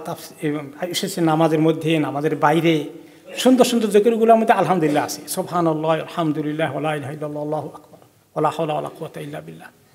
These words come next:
একবার উচ্চারণ করলেই জান্নাতে খেজুর গাছ তৈরি হয়ে গেল।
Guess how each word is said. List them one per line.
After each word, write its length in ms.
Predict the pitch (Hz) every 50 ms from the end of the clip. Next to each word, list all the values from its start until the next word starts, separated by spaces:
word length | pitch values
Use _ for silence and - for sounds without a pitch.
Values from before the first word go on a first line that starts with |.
| _ _ _ _ _ _ _
একবার 380 | - 165 160 - - 156 170 165
উচ্চারণ 300 | - - - 185 175 175
করলেই 300 | 175 - 196 202 208 196
জান্নাতে 440 | - 180 165 165 170 165 160 - 175
খেজুর 280 | - 175 170 170 143
গাছ 180 | 131 170 165 -
তৈরি 220 | - 160 143 139
হয়ে 140 | 131 135 127
গেল। 120 | 127 127